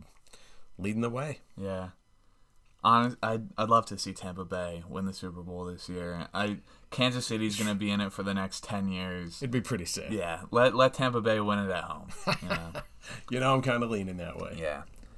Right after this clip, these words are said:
Speaker 2: We'll, we'll transition to the court now. Usually we have our, our resident basketball team. Vinny was unable to make it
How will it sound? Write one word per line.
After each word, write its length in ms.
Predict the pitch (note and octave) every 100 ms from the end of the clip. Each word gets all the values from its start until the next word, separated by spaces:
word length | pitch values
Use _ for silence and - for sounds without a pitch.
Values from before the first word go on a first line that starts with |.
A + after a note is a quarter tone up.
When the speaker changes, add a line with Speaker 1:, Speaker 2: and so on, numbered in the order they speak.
| -
Speaker 2:
We'll, 260 | B2+ C3+ C3
we'll 140 | B2+
transition 560 | B2+ C#3 C3 B2+ B2+ B2+
to 60 | A2+
the 100 | G#2+
court 360 | - A2+ G#2+ G2
now. 220 | G#2 G2+
Usually 540 | G#2 B2+ B2+ B2 A#2
we 160 | A2+ A2+
have 280 | A2 A2 G#2
our, 420 | G#2 G2+ G2 G2 - - -
our 100 | G#2+
resident 400 | G#2+ A2 A2 A2
basketball 680 | G2+ G2+ G2+ - G2 G2 G2
team. 440 | - G2+ G2+ G2+
Vinny 260 | F#2+ A2+ A2+
was 220 | G#2+ G2+
unable 460 | G#2+ A2 A2 G2+ G#2
to 140 | -
make 340 | G2+ G2 G2 G#2
it 240 | G2+ G#2